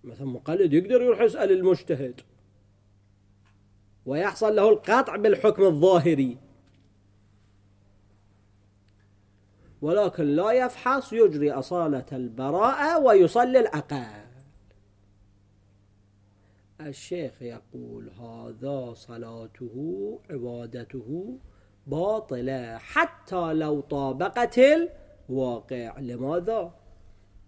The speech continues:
لأنه هذا قصد القربة ما عنده،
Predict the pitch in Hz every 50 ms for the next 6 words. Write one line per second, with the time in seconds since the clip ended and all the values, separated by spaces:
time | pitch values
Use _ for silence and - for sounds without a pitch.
0 | _ _ - - - _ _ _ - _ _ _ - 131 127 123 113 147 190 202
1 | 180 156 131 117 107 123 117 110 110 113 - - _ _ _ _ _ _ _ _
2 | _ - 135 147 139 143 135 - - 147 147 143 - - 139 147 143 139 143 -
3 | 220 233 220 214 220 214 220 226 220 - 151 135 123 117 120 110 110